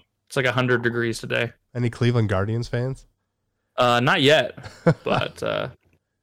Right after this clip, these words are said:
Speaker 2: How does everybody feel about the Cleveland Indians becoming the Cleveland Guardians, by the way?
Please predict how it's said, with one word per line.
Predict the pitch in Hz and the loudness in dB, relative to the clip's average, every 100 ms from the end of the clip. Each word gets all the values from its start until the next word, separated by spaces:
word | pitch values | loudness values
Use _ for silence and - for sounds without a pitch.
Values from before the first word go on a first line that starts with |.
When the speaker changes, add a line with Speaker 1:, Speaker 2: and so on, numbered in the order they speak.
| _ - | _ -4
Speaker 2:
How | |
does | 185 247 | 0 0
everybody | 247 202 185 | 2 2 2
feel | - 147 | 4 4
about | 110 101 | 4 0
the | 104 | -4
Cleveland | - 113 101 | -6 -6 -4
Indians | 98 95 95 | -6 -8 -8
becoming | 98 104 98 | -8 -6 -6
the | 95 | -6
Cleveland | - 104 101 98 | 0 0 0 0
Guardians, | 95 98 98 104 | -2 -2 -4 -4
by | 104 | -6
the | 110 | -6
way? | 117 | -8